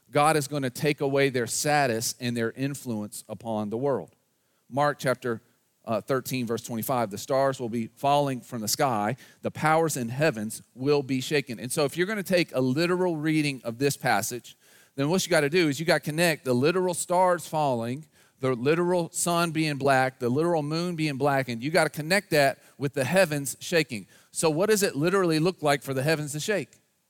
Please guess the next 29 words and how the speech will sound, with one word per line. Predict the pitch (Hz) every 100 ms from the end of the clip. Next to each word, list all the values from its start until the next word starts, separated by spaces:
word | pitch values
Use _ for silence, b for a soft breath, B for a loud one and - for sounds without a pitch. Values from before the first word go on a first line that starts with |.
| _ _ _ _ _ _ _ _ _ _ _ _ _ _ _ _ _
I | 131
don't | 208 156
know. | 185 127 - _ -
I | 156
can't | - 185
even | 180 165 143
envision | 127 180 165
what | 151
that | 151 147
looks | 170 -
like | 160 147 -
literally, | 123 143 202 170 143 147
and | 131
so | 156
maybe | 139 151 226 196 151
Jesus | 127 202 180 160
is | 156 -
talking | 160 160
about | 156 160 156
something | 175 170 175 B B -
more | 180 170
figuratively. | - 226 202 147 131 117 113 B
I | -
wonder | 202 247 214 208
if | 160 -
there's | 185 165
another | 170 180 156
hyperlink | 175 175 143 131 117
here. | - 101